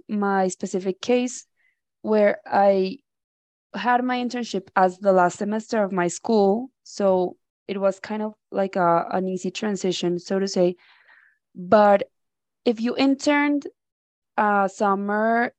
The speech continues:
two years ago or in the middle of your, of, of the four years, you can always, like, reach back and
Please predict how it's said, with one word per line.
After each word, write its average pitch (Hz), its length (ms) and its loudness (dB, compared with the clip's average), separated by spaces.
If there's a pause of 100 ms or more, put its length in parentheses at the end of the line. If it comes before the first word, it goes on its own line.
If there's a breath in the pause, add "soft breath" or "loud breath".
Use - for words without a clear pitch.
two 277 160 -6
years 226 360 0
ago 175 340 4
or 196 300 0
in 202 140 -2
the 202 60 -4
middle 202 360 -2
of 208 140 -4
your, 180 640 0 (300)
of, 190 180 -10 (280)
of 185 260 -2
the 190 120 2
four 190 260 4
years, 202 480 4 (720)
you 233 120 -4
can 254 180 -2
always, 294 440 0 (440)
like, 196 260 -8
reach 202 300 -10
back 233 440 0
and 190 500 -6